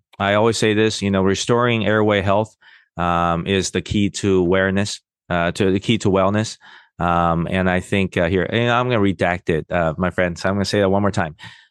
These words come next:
Restoring airway health during sleep is the key to wellness. And so, um, there is so much that we can do as a field. Um, uh, just like, you know, I, I, I think, uh, like the early days when, when, when, when we were,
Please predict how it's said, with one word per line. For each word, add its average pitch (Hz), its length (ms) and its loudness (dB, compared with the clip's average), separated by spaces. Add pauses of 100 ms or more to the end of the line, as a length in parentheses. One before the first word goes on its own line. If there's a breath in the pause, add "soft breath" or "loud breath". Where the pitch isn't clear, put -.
Restoring 143 500 0
airway 120 340 4
health 110 280 0
during 107 200 0
sleep 101 400 -2
is 92 180 0
the 92 120 -4
key 101 200 -2
to 90 80 0
wellness. 85 520 -2 (420 loud breath)
And 107 240 0
so, 110 540 2 (120)
um, 90 500 0
there 110 280 0
is 98 180 2
so 123 220 0
much 127 180 0
that 104 120 2
we 104 160 2
can 90 240 -2
do 95 340 2
as 87 180 -2
a 82 80 -6
field. 101 460 0 (380 loud breath)
Um, 82 640 0 (320)
uh, 90 240 -8
just - 240 -2
like, 151 160 0
you 127 60 0
know, 101 180 2
I, 98 360 0
I, 110 120 0
I 113 60 0
think, 156 340 -4
uh, 87 280 -2
like 107 200 0
the 92 160 0
early 165 240 2
days 80 300 0
when, 95 280 2
when, 92 240 0
when, 92 220 -2
when 101 160 0
we 104 100 2
were, 95 440 2